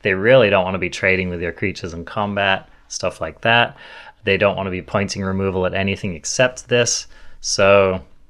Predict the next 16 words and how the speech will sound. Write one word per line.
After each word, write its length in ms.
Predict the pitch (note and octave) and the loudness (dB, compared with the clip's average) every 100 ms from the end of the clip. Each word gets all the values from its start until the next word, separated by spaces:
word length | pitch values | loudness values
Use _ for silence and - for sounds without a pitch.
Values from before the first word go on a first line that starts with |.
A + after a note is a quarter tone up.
| - - | -6 2
that, 300 | E3 - - | 2 2 0
that 260 | D#3 - | 0 2
kind 180 | - C3 | 2 2
of 60 | A2 | 2
an 80 | |
ability 480 | G#2+ G2+ G2 F#2+ G2+ | 2 2 2 0 -6
can 300 | - G#2 G2+ | -2 0 0
end 160 | G2 G2 | -2 -4
up 120 | F#2+ | -2
being 220 | G2+ F2+ | -2 -4
quite 320 | - G2+ F#2+ | -2 2 2
a 60 | F#2+ | 0
pain 480 | - G2+ G2 G2 F#2+ | -8 -6 -2 -2 -4
in 80 | F2+ | -8
the 100 | E2+ | -8
rear. 420 | F2 F#2 G#2+ | -6 -2 -4